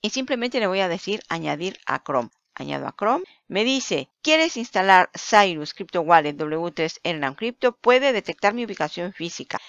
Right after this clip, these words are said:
leer y modificar el historial de navegación, leer y modificar marcadores y gestionar aplicaciones y extensiones.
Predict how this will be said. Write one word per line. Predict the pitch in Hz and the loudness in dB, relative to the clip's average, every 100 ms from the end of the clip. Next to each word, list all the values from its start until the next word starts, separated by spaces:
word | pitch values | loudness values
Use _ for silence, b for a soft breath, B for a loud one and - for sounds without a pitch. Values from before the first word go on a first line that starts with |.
| B | B
leer | - 214 | -2 0
y | 254 | 0
modificar | 226 202 185 196 | -4 -6 0 2
el | 208 | 2
historial | 233 160 165 | 0 -2 0
de | 180 | 0
navegación, | 175 160 147 143 - 185 165 - | 0 0 0 -2 0 0 0 -2
leer | 156 196 | -2 -2
y | |
modificar | 220 185 - - 185 | -2 -6 -4 0 2
marcadores | 175 151 156 208 262 381 | 2 2 2 4 2 0
y | 226 | -6
gestionar | 185 - 175 180 | -10 -4 0 0
aplicaciones | 180 180 180 185 185 | 0 -6 -8 -6 -8
y | |
extensiones. | 170 - - - - - | -8 -6 -2 -2 -2 -4